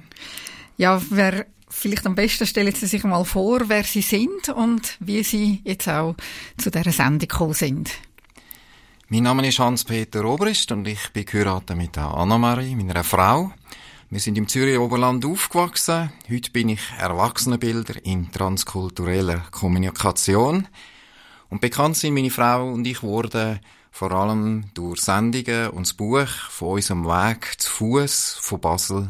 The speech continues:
Speaker 2: nach Jerusalem. Es hat auch zwei Fernsehsendungen darüber gegeben. Und mit dem Buch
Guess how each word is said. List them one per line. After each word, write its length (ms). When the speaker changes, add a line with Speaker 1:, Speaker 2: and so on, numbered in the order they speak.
Speaker 2:
nach 380
Jerusalem. 680
Es 40
hat 140
auch 100
zwei 260
Fernsehsendungen 880
darüber 420
gegeben. 360
Und 720
mit 420
dem 220
Buch 300